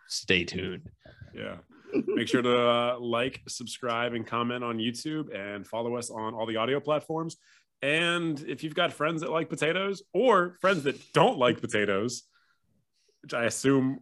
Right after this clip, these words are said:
Speaker 2: there are people that don't like potatoes, make sure to share this with them.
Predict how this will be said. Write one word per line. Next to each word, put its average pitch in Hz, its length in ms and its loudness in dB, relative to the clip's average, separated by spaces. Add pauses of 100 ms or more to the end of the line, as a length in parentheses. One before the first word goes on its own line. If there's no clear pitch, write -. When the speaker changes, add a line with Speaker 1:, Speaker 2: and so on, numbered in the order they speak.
Speaker 2:
there 127 220 4
are 123 140 8
people 123 320 -2
that 117 120 -8
don't 120 200 -2
like 117 180 0
potatoes, 104 500 -4 (120)
make 160 440 -8
sure 185 140 -4
to 160 60 -8
share 185 180 -6
this 143 140 -8
with 95 140 -10
them. 80 180 -16